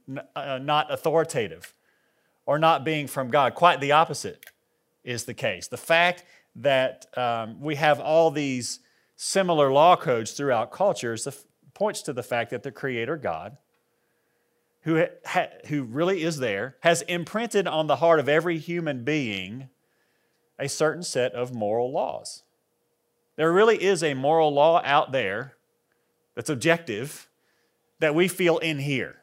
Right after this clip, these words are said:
in a subjective way. Um, it presses down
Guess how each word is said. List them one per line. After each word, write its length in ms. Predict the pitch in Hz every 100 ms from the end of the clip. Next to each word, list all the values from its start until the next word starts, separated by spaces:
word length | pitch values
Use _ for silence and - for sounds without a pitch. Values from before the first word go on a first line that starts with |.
| _ _ _ _ _ _
in 260 | 131 135 123
a 380 | 127 127 123 120 -
subjective 800 | - 147 110 127 - 117 98
way. 240 | 101 92 - - - _ _ _ _
Um, 480 | 104 104 101 98 98 95 _ _ -
it 200 | 127 -
presses 480 | - 170 170 165 127
down 520 | 117 127 120 110 101